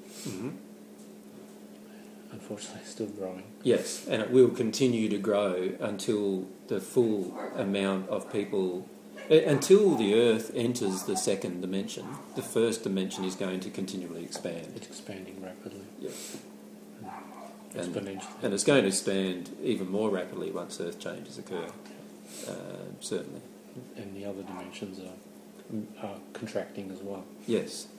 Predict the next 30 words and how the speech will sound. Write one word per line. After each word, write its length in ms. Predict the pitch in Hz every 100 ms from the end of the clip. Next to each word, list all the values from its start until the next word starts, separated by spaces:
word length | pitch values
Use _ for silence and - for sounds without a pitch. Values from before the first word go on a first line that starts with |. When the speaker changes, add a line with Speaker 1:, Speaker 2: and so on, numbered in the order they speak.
| -
Speaker 1:
'cause 220 | 117 101
on-, 160 | 117 110 - - - -
once 320 | 123 135 139
a 40 | 120
person 440 | 127 117 113 98
finds 380 | 95 98 104 104
the 60 |
divine 320 | 98 95 92 87
truth 260 | 98 92
in 80 | 90
particular, 560 | - - - 87 - - - - - - -
they'll, 360 | 98 95 92
they 160 | - 107
will 180 | 98 95
move 280 | 101 98 -
quite 300 | 110 95 98
rapidly 480 | 104 107 95 85
through 600 | - - 104 101 98 92 92
the 320 | 101 92 90 90 -
lower 280 | 92 95 92
dimensions, 640 | 92 95 92 - 78 -
the 60 | -
f-, 260 | - 98
second, 320 | - 87 - 95
third, 160 | 90
fourth, 260 | - 87 -
fifth, 140 | 85
sixth, 300 | - 95 -
seventh. 440 | - 98 - - -
Speaker 2:
Mm. 180 | -